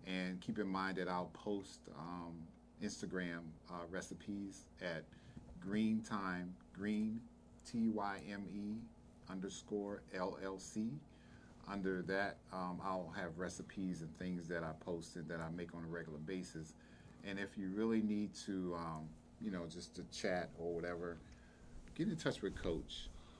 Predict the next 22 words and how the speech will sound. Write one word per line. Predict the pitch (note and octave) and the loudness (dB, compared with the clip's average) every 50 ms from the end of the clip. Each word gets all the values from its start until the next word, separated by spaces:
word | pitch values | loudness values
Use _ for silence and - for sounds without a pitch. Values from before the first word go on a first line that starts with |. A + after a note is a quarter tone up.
| - - | -4 4
Coach | - A#2 A#2+ A#2 - - - | 6 6 6 6 0 -4 4
will, | G#2+ G#2 G2+ F#2+ F2+ F2+ - - | 6 6 8 8 6 6 4 0
uh, | D#2 E2 E2+ E2 D#2+ D#2 - - - - - - - - - F2+ | -2 -2 -2 0 -2 -2 -4 -6 -12 -16 -16 -16 -16 -12 -6 -2
reach | F#2+ G2 F#2+ - | -2 -2 0 2
out | G#2+ F#2 F2 E2 - | 2 2 2 0 -2
to | - F2+ | -6 -4
you, | E2 E2 E2+ E2 E2 E2 E2 D2+ B1+ | -2 0 0 2 2 0 0 -2 -4
and | D2+ D#2+ D2+ D2 | -6 -6 -6 -6
he | - G2+ G2 | -4 -2 0
will | F2+ F2+ E2+ D#2+ | 0 0 0 0
make | E2+ E2 D#2+ | -2 -2 -2
sure | - - F2+ E2 | -2 -2 0 0
that | D#2 D#2 C#2 G#1+ - - - - - - - E2 | 0 0 -4 -6 -8 -12 -14 -14 -14 -14 -12 -10
you, | F2 F2 - - - - - - - - - - - - - - F2 | -10 -10 -10 -12 -14 -18 -18 -16 -16 -16 -16 -16 -16 -16 -10 -2 2
that | F#2 F2 E2 | 2 2 2
he | F2+ | 2
gives | F2+ F2+ D#2+ D#2 | -2 -2 -2 -2
you | E2+ | -2
my | D#2+ D#2 D2 | -2 -2 -2
number. | D#2 D#2+ D2+ D2+ D2 C2+ C2+ - - - - - - - - - - - - | -2 -2 -2 -2 -4 -6 -6 -8 -12 -16 -16 -16 -16 -16 -14 -14 -14 -12 -8
And, | F2 E2+ E2 E2 D#2+ D#2+ | -4 -4 -2 -2 0 -2
um, | E2+ E2 D#2+ E2 E2 D#2+ D#2+ | 0 0 0 0 -2 -2 -4